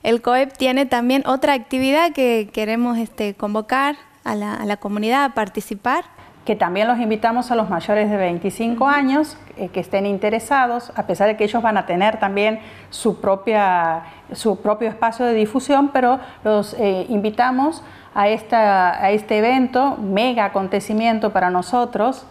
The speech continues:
Speaker 2: desde la universidad, que es la unce abre sus puertas.
Speaker 1: Ujú.
Speaker 2: Ahora con una variante, en el sentido que hemos adelantado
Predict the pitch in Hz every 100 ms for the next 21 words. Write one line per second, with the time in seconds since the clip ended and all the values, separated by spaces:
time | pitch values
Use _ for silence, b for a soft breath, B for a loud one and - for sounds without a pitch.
0 | - 208 190 175 175 175 185 196 202 240
1 | 262 254 208 214 233 - B B 214 202
2 | 233 226 214 208 208 214 - 190 165 160
3 | 170 - 254 240 262 226 240 294 302 240
4 | 226 247 240 214 190 180 202 185 185 233
5 | 247 220 214 240 320 B B B B 220
6 | 214 214 202 240 240 220 226 240 - 220
7 | 196 202 196 208 285 294 247 226 294